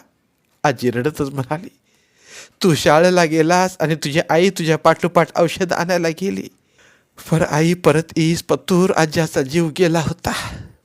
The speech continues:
बडका अडकला रे घशात, त्यातच तुझा आज्जा गेला." आजी जोर जोरात रडायला लागली. घरात एकच कालवा झाला.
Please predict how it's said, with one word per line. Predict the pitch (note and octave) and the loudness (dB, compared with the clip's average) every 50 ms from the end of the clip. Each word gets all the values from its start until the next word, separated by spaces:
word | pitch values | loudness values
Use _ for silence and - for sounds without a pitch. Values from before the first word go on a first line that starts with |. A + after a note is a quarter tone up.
| _ _ _ _ _ _ _ _ _ _ _ _ _ _ _ _ _ _ _ _ _ _ _ - | _ _ _ _ _ _ _ _ _ _ _ _ _ _ _ _ _ _ _ _ _ _ _ 0
बडका | D#3+ F#3+ G3+ F3+ F#3 F3+ - A3 G#3+ G3 | 4 6 6 6 4 2 0 0 2 2
अडकला | F#3+ F#3+ G3 G3+ G#3+ G3 F3 F3 | 2 2 2 2 2 2 2 2
रे | F3 F3 F3+ G3+ G#3+ F3+ | 2 2 2 2 2 2
घशात, | F3 E3 - - G3+ F3 D#3+ E3 F3 F#3+ G#3+ - _ _ _ _ _ _ _ _ _ _ _ _ _ _ _ - | 2 0 -2 -2 0 2 2 2 2 0 -2 -6 _ _ _ _ _ _ _ _ _ _ _ _ _ _ _ 2
त्यातच | G#3 F#3 F#3 - B3 A#3 - - | 2 2 4 2 0 0 0 -2
तुझा | A#3 G3+ F#3 G#3 G3+ F#3+ | -2 2 4 4 4 4
आज्जा | F#3+ F#3 G3 G#3+ G#3 | 2 0 -2 -2 -2
गेला." | G3 G#3+ G3+ G3 G#3+ A#3+ - - - - - _ _ _ _ _ _ _ _ _ _ _ _ _ _ _ _ _ _ _ _ _ _ _ _ _ _ _ _ _ _ _ _ _ _ _ _ _ _ _ _ - | 0 0 0 0 0 -2 -4 -4 -6 -8 -12 _ _ _ _ _ _ _ _ _ _ _ _ _ _ _ _ _ _ _ _ _ _ _ _ _ _ _ _ _ _ _ _ _ _ _ _ _ _ _ _ -8
आजी | A#2 A2+ A2 A2 G#2+ | -6 -6 -4 -4 -4
जोर | G2 F#2+ F#2+ A2+ A2 A2 G#2 | -4 -4 -2 0 0 0 0
जोरात | F2+ G#2 G#2 G2+ G2+ G2 F#2+ | -2 -4 -4 -4 -4 -4 -6
रडायला | G2 F#2+ G2 F#2 F2+ F2+ | -6 -6 -6 -4 -4 -6
लागली. | E2+ D#2+ - - - - - - _ _ _ _ _ _ _ _ _ _ _ _ _ _ _ _ _ _ _ _ _ _ _ _ - | -6 -8 -10 -14 -16 -18 -18 -18 _ _ _ _ _ _ _ _ _ _ _ _ _ _ _ _ _ _ _ _ _ _ _ _ -12
घरात | - G#2+ F#2+ G#2 G#2 F#2+ - - | -10 -8 -6 -6 -6 -8 -8 -8
एकच | - A2+ - - - G2+ - - - | -8 -8 -6 -6 -8 -8 -8 -10 -8
कालवा | - F#2+ F#2+ F#2+ F#2 F#2 F#2 | -6 -6 -6 -4 -6 -6 -6
झाला. | - - - - - | -8 -8 -12 -14 -16